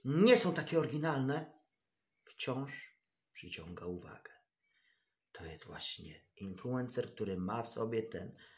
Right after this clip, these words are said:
błysk, tą jedną, jakiś fragment, który sprawia, że mimo wszystko wracamy i oglądamy. Ten taki błysk, ten taki dziwny magnetyzm, to lśnienie, ta iskierka,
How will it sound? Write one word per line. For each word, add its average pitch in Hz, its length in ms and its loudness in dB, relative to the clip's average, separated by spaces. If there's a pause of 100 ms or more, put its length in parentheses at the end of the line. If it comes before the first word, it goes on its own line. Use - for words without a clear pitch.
(220)
błysk, 113 800 -8 (640)
tą - 180 -14
jedną, 160 1000 -2 (840)
jakiś - 760 0
fragment, 139 760 -2
który 104 220 -6
sprawia, 113 520 2
że 101 140 -4
mimo 160 280 0
wszystko - 560 -6 (420)
wracamy 92 760 -8 (720)
i 143 80 -10
oglądamy. 151 440 -12 (1500)
Ten 185 180 6
taki 175 300 4
błysk, 143 440 8
ten 113 140 0
taki 117 240 -2
dziwny 156 360 8
magnetyzm, 131 760 6
to 120 160 2
lśnienie, 123 600 4
ta 107 120 0
iskierka, 107 520 4